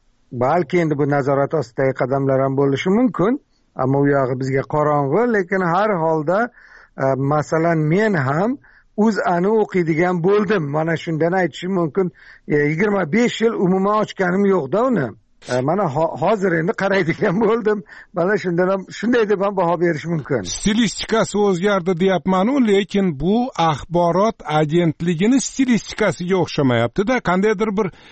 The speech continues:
Speaker 2: agar bir necha maqolani o'qiydigan bo'lsangiz, e, axborot agentligini,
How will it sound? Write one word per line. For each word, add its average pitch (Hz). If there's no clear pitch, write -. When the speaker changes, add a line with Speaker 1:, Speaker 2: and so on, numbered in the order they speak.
Speaker 2:
agar 185
bir 151
necha 208
maqolani 190
o'qiydigan 185
bo'lsangiz, 208
e, 147
axborot 170
agentligini, 185